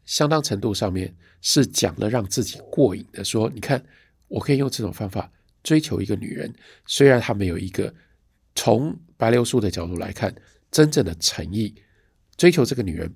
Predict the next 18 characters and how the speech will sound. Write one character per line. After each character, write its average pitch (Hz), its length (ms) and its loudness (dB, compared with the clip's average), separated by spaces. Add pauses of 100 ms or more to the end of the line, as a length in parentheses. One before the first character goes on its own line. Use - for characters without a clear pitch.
(140)
不 117 180 0
是 151 160 2
为 135 180 -2
了 98 120 -6
要 87 260 -8
结 85 300 -6
婚， 101 280 -2 (380)
只 - 160 -2
是 110 340 2 (200)
要 113 180 2
跟 117 140 -2
这 107 100 -8
个 104 80 -4
女 90 120 -10
人 92 220 -10 (180)
有 117 140 -2
这 107 140 0
种 98 160 -8